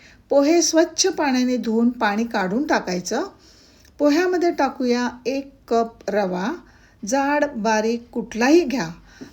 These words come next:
मेजरमेंटसाठी घरातील कुठलीही वाटी, पेला सेट करा आणि त्याने सर्व मापं घ्या.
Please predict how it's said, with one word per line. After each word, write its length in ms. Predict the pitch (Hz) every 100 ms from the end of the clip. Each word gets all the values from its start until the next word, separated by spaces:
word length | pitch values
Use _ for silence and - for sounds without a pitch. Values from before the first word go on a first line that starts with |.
| -
मेजरमेंटसाठी 840 | 240 240 330 359 370 359 277 277
घरातील 600 | 254 269 240 233 254 254
कुठलीही 520 | 254 220 - 240 294 339
वाटी, 500 | 285 202 190 240 247
पेला 520 | 254 214 208 214 220
सेट 380 | - 220 277 -
करा 260 | 220 202
आणि 440 | 285 247 269 294 285 -
त्याने 260 | 247 262 311
सर्व 340 | 320 311 359
मापं 380 | 339 208 - 214
घ्या. 160 | 190